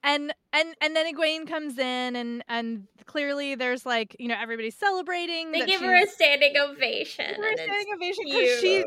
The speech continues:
Speaker 1: survived drowning. She should get a <laughs> standing ovation.
Speaker 2: <laughs> I know.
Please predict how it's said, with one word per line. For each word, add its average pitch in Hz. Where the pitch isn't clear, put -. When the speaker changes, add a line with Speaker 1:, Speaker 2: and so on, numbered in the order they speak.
Speaker 1:
survived 320
drowning. 311
She 320
should 466
get 427
a 349
<laughs> -
standing 339
ovation. 254
Speaker 2:
<laughs> 285
I 330
know. 311